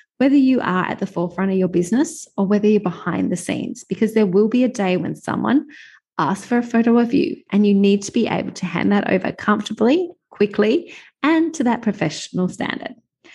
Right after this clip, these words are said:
So just to recapping, what I recommend to do when business is slow. Firstly, look at it as an opportunity. It's an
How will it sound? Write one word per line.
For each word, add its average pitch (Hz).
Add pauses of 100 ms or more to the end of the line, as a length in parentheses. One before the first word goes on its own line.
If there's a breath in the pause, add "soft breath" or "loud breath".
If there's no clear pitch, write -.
(220 loud breath)
So 262
just 320
to 330
recapping, -
what 220
I 269
recommend 175
to -
do -
when 196
business 180
is 202
slow. - (480 soft breath)
Firstly, 240
look 196
at 196
it 196
as 170
an 170
opportunity. -
It's 208
an 233